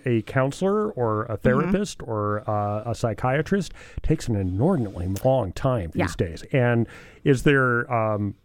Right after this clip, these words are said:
Speaker 1: are, are there systems that help people navigate that and
Speaker 2: Mm-hmm.
Speaker 1: try and find,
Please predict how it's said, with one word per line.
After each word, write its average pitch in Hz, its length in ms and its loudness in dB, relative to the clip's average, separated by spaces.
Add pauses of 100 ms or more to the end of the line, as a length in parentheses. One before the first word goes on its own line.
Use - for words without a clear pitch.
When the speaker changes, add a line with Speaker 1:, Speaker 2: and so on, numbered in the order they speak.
Speaker 1:
are, 131 180 -6
are 127 160 4
there 113 140 2
systems 151 400 0
that 120 100 -2
help 139 320 0 (720)
people 139 400 4
navigate 143 720 2
that 156 280 0
and 262 200 4
Speaker 2:
Mm-hmm. - 80 2
Speaker 1:
try 127 220 2
and 117 200 2
find, 120 600 0